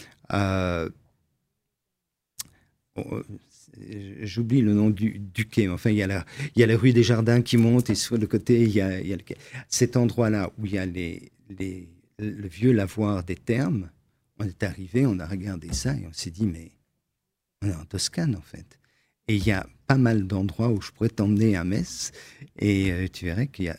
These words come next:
vraiment des petits, des petits airs, euh, de Toscane. Ce qui n'est pas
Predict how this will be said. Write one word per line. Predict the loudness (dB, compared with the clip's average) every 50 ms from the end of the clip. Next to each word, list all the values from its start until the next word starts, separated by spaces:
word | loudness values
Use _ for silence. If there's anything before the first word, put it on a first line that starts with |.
| -12 -16
vraiment | -16 -8 -4 -4 -2 -2 -2
des | -4 -6 -10
petits, | -14 -16 -16 -16 -16 -14 -16 -14 -14 -14 -8 -8
des | -8 -8
petits | -8 -12 -16 -10 -4 0 0
airs, | 2 2 2 0 -2
euh, | -4 -6 -4
de | -4 -4
Toscane. | -2 -2 -4 -4 -2 -2 -2 -4 -4 -6 -12 -12 -4
Ce | -2 -2 2
qui | 4 6
n'est | 8 8 6
pas | 6 4 4 4 2